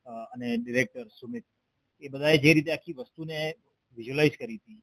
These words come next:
એમની જે દ્રષ્ટિકોણ હતો ને, એ દ્રષ્ટિકોણ સાથે આ કેરેક્ટર બનાવવાની વધારે મજા આવી. કારણ કે જેમ આગળ પણ મેં ઇન્ટરવ્યુમાં કહ્યું, generally આપણે જે એજન્ટ્સ, ગુપ્તચર, સ્પાય, એ બધાને જોઈએ ત્યારે આપણને સુપર હીરો, હીરો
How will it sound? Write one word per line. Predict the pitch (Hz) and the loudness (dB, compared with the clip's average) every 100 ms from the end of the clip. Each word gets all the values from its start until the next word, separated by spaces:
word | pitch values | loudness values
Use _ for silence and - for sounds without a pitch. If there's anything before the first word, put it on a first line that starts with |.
| _ | _
એમની | 120 127 143 | -14 -14 -10
જે | 147 | -12
દ્રષ્ટિકોણ | 123 - 143 147 | -12 -16 -16 -16
હતો | 143 131 | -16 -16
ને, | 123 | -14
એ | 120 | -16
દ્રષ્ટિકોણ | 117 - 139 135 135 | -18 -20 -20 -18 -18
સાથે | _ _ 117 - 131 | _ _ -14 -12 -14
આ | |
કેરેક્ટર | - 113 240 135 | -12 -16 -16 -20
બનાવવાની | 220 233 240 233 | -16 -12 -2 -2
વધારે | 214 202 196 | -2 -6 -20
મજા | - | -20
આવી. | _ _ _ _ _ _ _ - | _ _ _ _ _ _ _ -12
કારણ | 120 120 | -8 -2
કે | 123 | 2
જેમ | 123 123 | 4 4
આગળ | 113 135 | 4 2
પણ | 139 139 | 2 -2
મેં | 135 127 - | -2 -4 -8
ઇન્ટરવ્યુમાં | 113 117 123 240 | -18 -16 -16 -18
કહ્યું, | - 220 208 _ _ _ _ _ _ _ | -18 -20 -20 _ _ _ _ _ _ _
generally | 117 123 143 147 | -12 -6 2 6
આપણે | 135 139 139 | 6 4 -6
જે | 127 139 135 131 _ _ _ _ | -4 -2 -4 -6 _ _ _ _
એજન્ટ્સ, | 131 120 135 127 - _ _ _ _ _ _ _ _ _ | -14 -6 -4 -4 -8 _ _ _ _ _ _ _ _ _
ગુપ્તચર, | 135 - 139 139 127 123 _ _ _ _ _ _ _ _ _ | -12 -10 -14 -10 -10 -10 _ _ _ _ _ _ _ _ _
સ્પાય, | 135 120 123 | -2 2 4
એ | 123 | 2
બધાને | 127 131 135 | 2 2 2
જોઈએ | 123 123 135 | -2 -4 -4
ત્યારે | 127 127 131 | -4 -6 -8
આપણને | 123 131 131 127 | -8 -14 -20 -20
સુપર | 127 117 131 | -20 -18 -18
હીરો, | 120 123 123 | -16 -16 -16
હીરો | 107 117 120 120 113 | -16 -16 -14 -16 -18